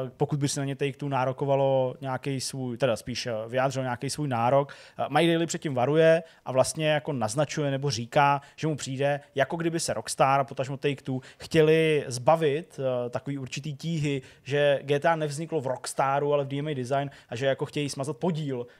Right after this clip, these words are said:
eh, D M A Design na téhle značce, protože my si ji dneska spojujeme automaticky s Rockstarem a pouze, eh, když se bavíme o té historii, nebo když prostě někdo uvědoměle o tom mluví, tak samozřejmě zmíní, eh, D M A Design, eh,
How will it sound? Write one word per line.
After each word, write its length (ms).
eh, 340
D 140
M 80
A 80
Design 440
na 220
téhle 240
značce, 580
protože 420
my 180
si 140
ji 60
dneska 280
spojujeme 420
automaticky 500
s 40
Rockstarem 540
a 60
pouze, 360
eh, 140
když 120
se 60
bavíme 220
o 40
té 100
historii, 460
nebo 180
když 160
prostě 260
někdo 160
uvědoměle 540
o 80
tom 160
mluví, 240
tak 140
samozřejmě 360
zmíní, 540
eh, 220
D 120
M 100
A 80
Design, 420
eh, 300